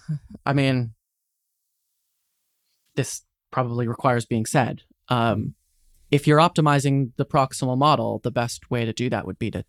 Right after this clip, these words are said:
take over the world and direct all available resources, um, toward ensuring that nothing ever gets in the way of your ability to control,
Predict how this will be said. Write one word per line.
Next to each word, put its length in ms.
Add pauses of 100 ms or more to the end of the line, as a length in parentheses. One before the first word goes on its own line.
(160)
take 240
over 180
the 80
world 340
and 260
direct 340
all 160
available 560 (840)
resources, 840 (140)
um, 420 (420)
toward 520
ensuring 520
that 120
nothing 340
ever 180
gets 260
in 80
the 80
way 220
of 120
your 140
ability 340
to 100
control, 600